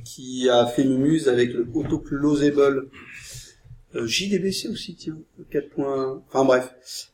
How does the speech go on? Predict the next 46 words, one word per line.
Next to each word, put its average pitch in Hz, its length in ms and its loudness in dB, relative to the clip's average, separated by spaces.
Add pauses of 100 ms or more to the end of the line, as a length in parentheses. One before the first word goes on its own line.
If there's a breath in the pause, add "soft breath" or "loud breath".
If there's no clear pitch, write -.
(120)
Euh, 127 1120 8
en 143 160 6
gros, 147 320 4
il 170 80 4
y 143 40 6
a 120 40 6
plein 196 360 2
de 180 100 6
specs 180 420 4 (220)
qui - 180 -16
font 170 360 6
en 151 40 0
sorte - 340 0
que 151 80 2
la 135 140 6
spec - 400 2
tourne 160 240 4
avec 131 320 2
une 123 380 0
X 156 220 -4
moins 139 280 4
un. 127 160 2 (1200)
Donc 131 300 0
là, 190 280 6
en 160 220 4
Java 165 340 6
E 165 120 10
E 160 40 8
sept, 226 340 0
il - 20 0
y 190 40 4
a 160 40 0
très - 180 -2
très 220 180 0
peu 185 100 -4
de - 40 -8
specs 220 320 2
qui 165 200 0
ont 160 120 8
joué 208 320 -2
le 220 80 4
jeu 185 520 2
Java 156 480 2
S 151 220 2
E 156 40 2
sept, - 480 0